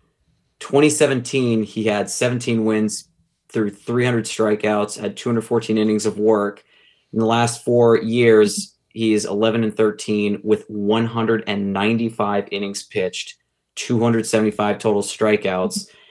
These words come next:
and quite possibly the most embarrassing way to end a season as a member of the Boston Red Sox.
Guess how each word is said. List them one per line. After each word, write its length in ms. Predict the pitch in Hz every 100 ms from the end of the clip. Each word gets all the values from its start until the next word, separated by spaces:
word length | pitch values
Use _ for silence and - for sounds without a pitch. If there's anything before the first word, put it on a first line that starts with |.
| _ -
and 400 | 113 110 107 -
quite 340 | - 131 - -
possibly 800 | - 120 117 117 104 110 107 104
the 160 | 104 117
most 340 | 113 113 110 113
embarrassing 920 | 110 - 110 117 117 110 117 110 101
way 260 | 104 104
to 260 | 101 107 -
end 280 | 104 107 104 -
a 120 | 104
season 460 | - 104 104 101 101
as 200 | 101 101
a 80 |
member 360 | 98 101 107 107
of 120 | -
the 60 | -
Boston 460 | 98 98 - 107
Red 220 | 98 95 -
Sox. 500 | 90 90 - -